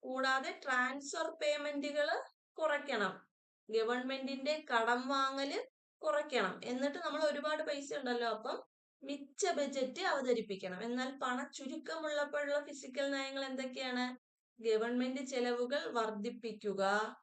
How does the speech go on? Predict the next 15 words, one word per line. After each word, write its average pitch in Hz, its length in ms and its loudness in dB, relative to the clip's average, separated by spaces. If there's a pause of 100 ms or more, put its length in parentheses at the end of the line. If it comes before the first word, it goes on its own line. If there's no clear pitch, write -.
(340)
ട്രാൻസ്ഫർ 254 580 2
പേയ്മെന്റുകൾ 269 840 0 (240)
വർദ്ധിപ്പിക്കുക. 208 880 -2 (1120)
പണച്ചുരുക്കമുള്ളപ്പം 277 1040 0
എല്ലാം 294 320 -2
വർദ്ധിപ്പിക്കണം. 262 760 -2
ഗവൺമെന്റ് 214 560 -2
ചെലവുകൾ 233 600 2
വർദ്ധിപ്പിക്കുക, 202 840 -4 (640)
ട്രാൻസ്ഫർ 220 500 2
പേയ്മെന്റുകൾ 240 680 2
വർദ്ധിപ്പിക്കുക, 208 840 -2 (600)
ഗവൺമെന്റ് 247 760 2 (220)
പൊതുകടം 269 840 2
ഉയർത്തുക, 220 680 0